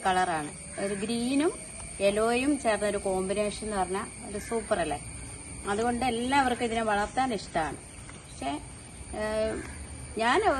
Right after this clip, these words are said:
ഒരു, ആ, കുറേ സ്ഥലങ്ങളിലൊക്കെ അന്വേഷിച്ചിട്ടും, ആ, നമ്മുടെ നഴ്സറിയിലൊന്നും കിട്ടിയ, കിട്ടാത്തൊരു സാധനമാണ്. ഇതെനിക്ക് കിട്ടിയത് എൻ്റെ മോൻ്റെ ഒരു ഫ്രണ്ടാണ് എനിക്കിത്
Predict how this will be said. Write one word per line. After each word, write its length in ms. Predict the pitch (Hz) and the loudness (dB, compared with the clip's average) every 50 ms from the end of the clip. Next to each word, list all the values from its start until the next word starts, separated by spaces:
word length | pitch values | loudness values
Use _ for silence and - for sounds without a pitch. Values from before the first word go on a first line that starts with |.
| 254 | 2
ഒരു, 120 | 254 269 277 208 233 247 | 0 0 0 2 2 4
ആ, 20 | 262 262 247 247 247 240 240 226 - | 6 6 6 6 6 6 4 4 4
കുറേ 180 | 247 240 240 262 339 320 | 4 4 4 4 4 4
സ്ഥലങ്ങളിലൊക്കെ 580 | - 302 269 269 262 254 254 254 247 247 262 262 247 | 4 2 2 2 2 2 2 2 0 2 2 2 2
അന്വേഷിച്ചിട്ടും, 600 | 233 226 233 226 - - - 247 240 214 247 - - - - - - - - - | 4 2 2 -2 -2 -4 -4 -4 -2 0 0 0 0 0 -2 -8 -10 -10 -8 -6
ആ, 60 | 226 214 208 | -4 -2 -2
നമ്മുടെ 280 | 208 214 220 208 214 220 220 220 - - - - - - - 202 208 208 202 | 0 0 0 2 2 2 2 0 -2 -8 -10 -10 -8 -6 -4 -4 -2 0 2
നഴ്സറിയിലൊന്നും 680 | 202 202 202 202 - 233 226 233 233 226 214 208 214 220 196 | 2 2 2 0 0 0 0 2 2 2 2 2 0 0 0
കിട്ടിയ, 300 | 196 175 - - 220 220 220 220 - - | 0 0 0 2 2 4 4 4 2 0
കിട്ടാത്തൊരു 480 | 208 185 - 202 202 202 - 208 196 - 190 | -4 0 2 2 2 2 2 0 0 2 2
സാധനമാണ്. 400 | 180 175 175 170 160 156 - - 139 - - - - - - - - - - - - 208 | 2 2 2 2 0 0 0 -2 -2 -4 -4 -4 -4 -4 -4 -4 -4 -6 -6 -2 -2 0
ഇതെനിക്ക് 360 | 202 254 254 240 233 254 262 254 | 2 2 2 0 0 0 0 2
കിട്ടിയത് 400 | 240 226 - 214 214 220 214 254 370 - - - - - - - - - 208 208 208 208 | 2 2 2 4 4 4 4 2 0 -2 -4 -6 -8 -8 -8 -6 -4 -2 0 2 2 2
എൻ്റെ 160 | 214 214 233 226 | 2 2 2 4
മോൻ്റെ 280 | 226 220 214 220 220 233 226 | 4 4 4 4 2 2 0
ഒരു 80 | 226 220 - | 0 0 0
ഫ്രണ്ടാണ് 520 | 202 185 185 196 202 202 208 196 190 214 277 - - - - - - 208 | 2 2 2 2 4 4 4 4 4 2 0 -2 -6 -8 -10 -8 -4 -4
എനിക്കിത് 320 | 196 196 185 202 190 196 | -2 0 2 2 2 4